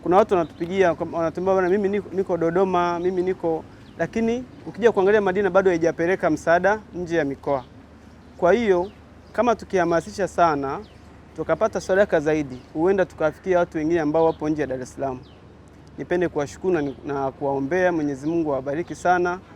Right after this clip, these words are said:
watendaji wote wa Madina na memba wote wa Madina ambao wana, tunashirikiana katika kuyafikisha haya. Nimwombe Mwenyezi Mungu utukubalie amali zetu na utusamehe makosa yetu.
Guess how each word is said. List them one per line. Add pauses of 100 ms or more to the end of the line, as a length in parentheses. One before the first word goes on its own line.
(380)
watendaji
wote
wa
Madina
na
memba
wote
wa
Madina
ambao (100)
wana,
tunashirikiana
katika (220)
kuyafikisha
haya. (800)
Nimwombe
Mwenyezi
Mungu (220)
utukubalie
amali
zetu
na
utusamehe
makosa
yetu.